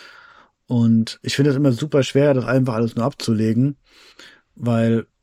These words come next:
wenn du so eine Datei ablegst, wo dann irgendwie zwölf Bohrfallprotokolle drin sind und du legst die nächste Datei ab mit irgendwelchen, dann musst du, kann, theoretisch kannst du immer gucken, ob das praktisch bündig ist, gell?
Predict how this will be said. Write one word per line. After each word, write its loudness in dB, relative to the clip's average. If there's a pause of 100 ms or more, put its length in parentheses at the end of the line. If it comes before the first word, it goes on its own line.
(140)
wenn 2
du 0
so -6
eine 2
Datei 2
ablegst, 0
wo 2
dann 2
irgendwie 0 (220)
zwölf 0
Bohrfallprotokolle 0
drin -2
sind 0
und 2
du 4
legst 2
die 2
nächste 0
Datei -2
ab -6
mit -4
irgendwelchen, -2 (420)
dann 0
musst -2
du, 0
kann, -2 (160)
theoretisch 0
kannst -2
du -6
immer 2
gucken, -4
ob -10
das -6 (140)
praktisch -6
bündig 0
ist, -6
gell? 2